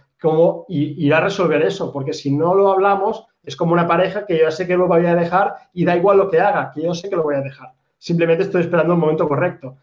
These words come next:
Entonces, yo creo que ahora desde recursos humanos, más que nunca, es cuando queremos atraer talento, preguntar a los candidatos qué dudas tienen y eso incorporarlo ya en nuestra propuesta de valor. Es decir, "Ostras,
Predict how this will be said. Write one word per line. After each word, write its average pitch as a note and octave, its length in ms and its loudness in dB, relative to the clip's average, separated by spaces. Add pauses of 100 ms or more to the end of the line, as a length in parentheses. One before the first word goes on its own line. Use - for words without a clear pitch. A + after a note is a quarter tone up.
(140)
Entonces, D#3 640 0 (180)
yo D#3+ 160 0
creo F3 200 2
que F#3 60 2
ahora F3 140 2
desde E3 220 2
recursos D#3+ 320 0
humanos, E3+ 360 0
más E3+ 220 0
que E3+ 140 -2
nunca, F#3+ 420 0
es C3+ 240 -8 (260)
cuando C#3+ 280 -2
queremos E3 320 0
atraer E3 280 -2
talento, C3+ 520 -4 (340)
preguntar C#3 560 0
a D3 80 0
los C3+ 160 -4
candidatos C3+ 720 -2
qué D3+ 120 -4
dudas C#3+ 320 -4
tienen C3 400 -4 (180)
y D3 180 0
eso D3 200 0
incorporarlo C#3 580 -2
ya C#3 120 0
en C#3 40 0
nuestra C3+ 240 -2
propuesta C3+ 360 -4
de C3+ 40 0
valor. E3 340 0
Es C3+ 60 -18
decir, C3 220 -4
"Ostras, F#3 280 -2